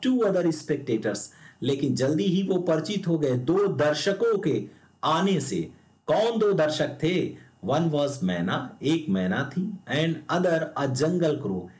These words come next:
एक jungle का कौवा। They had seen these preparations for battles, उन्होंने देख ली थी इस जंग की तैयारियां। Had settled on the cactus to watch the outcome, और result को देखने के लिए cactus पर बैठ चुके थे।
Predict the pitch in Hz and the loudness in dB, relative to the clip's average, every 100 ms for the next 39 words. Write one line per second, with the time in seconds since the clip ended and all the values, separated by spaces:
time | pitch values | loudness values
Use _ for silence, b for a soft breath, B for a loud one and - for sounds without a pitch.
0 | B 214 220 170 214 208 185 127 123 104 | B -2 0 2 2 2 2 2 0 0
1 | 90 87 90 - - 101 147 151 160 156 | 0 -2 -6 -10 -4 0 2 2 2 0
2 | - 214 226 214 175 180 160 123 - B | -2 0 2 2 2 2 2 0 -4 B
3 | B B B 180 190 196 196 196 226 214 | B B B 0 2 2 2 2 0 0
4 | - - 165 156 139 147 151 135 123 - | -2 0 2 2 2 0 0 0 0 -4
5 | B B - 190 214 208 156 226 220 190 | B B -2 0 2 2 2 0 2 2
6 | 170 123 95 - - - 170 185 127 127 | 2 -2 -4 -4 -8 -2 0 0 0 0
7 | 175 202 185 180 185 165 143 127 123 123 | 2 2 0 0 0 0 0 2 2 2
8 | 135 151 - - b b b 151 190 190 | 0 0 -4 -10 b b b 0 2 2
9 | 190 175 214 208 202 185 180 180 190 185 | 0 2 2 4 4 4 2 2 0 0
10 | - 180 160 - - - 127 120 156 175 | 0 -2 -2 -6 -10 -4 0 2 2 0
11 | - 143 - 170 196 - 156 123 - B | -2 -2 0 2 0 0 0 0 -4 B
12 | B B 123 143 135 151 175 240 - - | B B 0 0 2 2 2 2 0 2
13 | 196 170 190 190 202 196 185 185 180 180 | 2 4 2 2 2 2 2 4 2 2
14 | 160 156 185 165 175 131 107 127 156 - | 0 0 -2 0 -2 -2 0 0 -2 -4
15 | - 98 87 90 | -8 -8 -8 -14